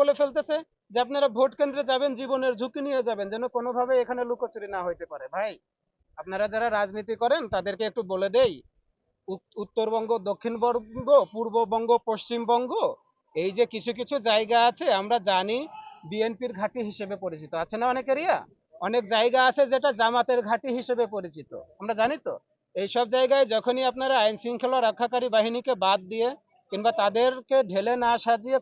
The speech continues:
কোনোভাবেই নির্বাচন করতে যাবেন, এখানে অবশ্যই, অবশ্যই গণহত্যা সংগঠিত হয়ে যাবে। এই জন্য আইন শৃঙ্খলা রক্ষাকারী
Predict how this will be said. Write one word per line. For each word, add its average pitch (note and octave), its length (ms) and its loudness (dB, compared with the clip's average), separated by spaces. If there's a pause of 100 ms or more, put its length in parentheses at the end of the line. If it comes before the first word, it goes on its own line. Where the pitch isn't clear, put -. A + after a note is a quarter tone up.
কোনোভাবেই C4 520 0
নির্বাচন A#3 400 -2 (100)
করতে A3 200 -4 (100)
যাবেন, G3+ 300 0 (640)
এখানে G#3+ 280 -4 (180)
অবশ্যই, A3 500 -6
অবশ্যই A3 400 -6
গণহত্যা F#3+ 580 -6
সংগঠিত E3 340 -10 (120)
হয়ে C3 180 -14
যাবে। - 180 -20 (480)
এই F#3+ 80 -6
জন্য A#3 140 -6 (100)
আইন A3 160 -4
শৃঙ্খলা B3 320 -4
রক্ষাকারী A#3 420 -2